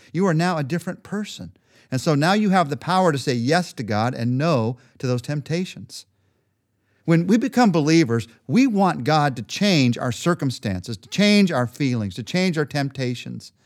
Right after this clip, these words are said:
And that, we think, will cause us to be a different person. But he doesn't do it that way. He changes us. He changes you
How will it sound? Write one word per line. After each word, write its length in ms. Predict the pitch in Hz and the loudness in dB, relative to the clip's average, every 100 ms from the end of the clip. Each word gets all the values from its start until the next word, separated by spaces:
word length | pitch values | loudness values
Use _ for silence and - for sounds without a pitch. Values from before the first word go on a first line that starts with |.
| _ - - | _ -20 0
And 200 | 127 139 | 4 6
that, 240 | 180 185 - | 4 2 -6
we 140 | 143 139 | -2 0
think, 240 | 139 131 | 0 -2
will 80 | 151 | -4
cause 280 | - 120 120 | 0 0 0
us 100 | 120 | -4
to 100 | 113 | -4
be 120 | 113 | -4
a 40 | |
different 320 | 104 104 117 | -4 -8 -10
person. 360 | - 156 - 95 - _ | -8 -8 -8 -12 -14 _
But 120 | 117 | -2
he 80 | 120 | 0
doesn't 260 | 123 113 110 | 0 -2 -2
do 140 | 165 | -4
it 100 | 156 | -6
that 180 | 101 - | -8 -14
way. 260 | 101 - _ _ _ _ _ _ | -18 -20 _ _ _ _ _ _
He 100 | 127 | -12
changes 460 | - 135 123 110 117 | -4 -2 -2 -4 -6
us. 220 | 131 - | -6 -6
He 80 | 113 | -6
changes 440 | 123 113 104 98 | -4 -4 -6 -6
you 240 | 170 120 | -8 -8